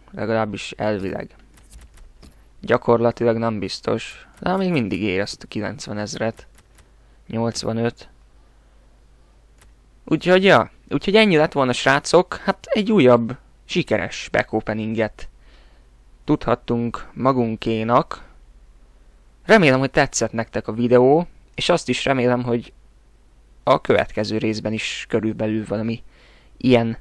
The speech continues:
sikerességgel tudunk majd játékosokat nyitogatni. Ahogy láthatjátok, a pálya bal oldalából az összes értékes játékost kinyitottuk kb. Ronaldo hiányzik, de majd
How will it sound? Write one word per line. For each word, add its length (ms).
sikerességgel 840
tudunk 300
majd 180
játékosokat 760
nyitogatni. 720
Ahogy 260
láthatjátok, 680
a 60
pálya 380
bal 260
oldalából 840
az 120
összes 340
értékes 480
játékost 460
kinyitottuk 560
kb. 500
Ronaldo 480
hiányzik, 680
de 360
majd 420